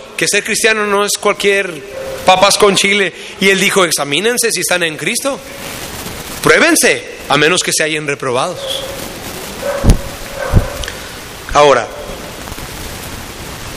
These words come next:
si un creyente, hermano,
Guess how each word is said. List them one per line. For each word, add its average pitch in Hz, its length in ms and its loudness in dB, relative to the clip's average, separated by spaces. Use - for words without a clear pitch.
si - 240 2
un 277 180 6
creyente, 202 560 0
hermano, 135 320 0